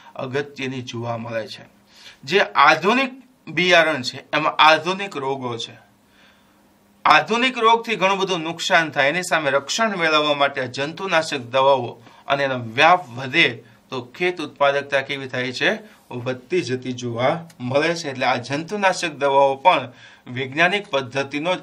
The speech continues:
અભિગમ જોવા મળે છે. ભૂમિ પરીક્ષણ, વૈજ્ઞાનિક ઢબે આધુનિક ખેતી તમારે કરવી છે, પાક લેવો છે, તો પાક લેતા પહેલા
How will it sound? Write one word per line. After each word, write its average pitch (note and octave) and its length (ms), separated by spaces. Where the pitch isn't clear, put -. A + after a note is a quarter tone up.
અભિગમ C3+ 540
જોવા B2+ 400
મળે A#2 400
છે. - 160
ભૂમિ G#3 320
પરીક્ષણ, C#3+ 520
વૈજ્ઞાનિક G#3 540
ઢબે G3+ 280
આધુનિક F3 520
ખેતી G3 380
તમારે E3+ 260
કરવી D3+ 400
છે, B2 100
પાક G3 340
લેવો E3 320
છે, D#3+ 160
તો B2+ 100
પાક F#3 260
લેતા E3+ 320
પહેલા E3+ 380